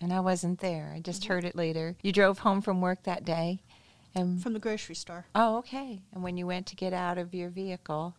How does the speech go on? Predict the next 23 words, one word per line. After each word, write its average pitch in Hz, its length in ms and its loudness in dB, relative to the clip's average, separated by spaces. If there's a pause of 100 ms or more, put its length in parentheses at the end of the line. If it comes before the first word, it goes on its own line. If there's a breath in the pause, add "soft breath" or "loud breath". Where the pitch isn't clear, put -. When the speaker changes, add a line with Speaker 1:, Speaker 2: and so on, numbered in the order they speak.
Speaker 2:
Well, 202 200 -2
you 220 160 -4
know, 208 200 -4
uh, - 180 -10
we 214 120 -8
have 202 200 -10
a 196 40 -10
real 190 160 -8
long 220 260 -4
lane 185 360 -8
back 175 280 -10
to - 100 -12
our 220 140 -6
house. 170 580 -10 (140)
I 185 240 -8
just 208 420 -4
pulled 202 460 -10 (200)
in 190 140 -12
the 180 80 -12
top 190 300 -8
of 208 60 -12
the 226 60 -10
driveway. 147 540 -14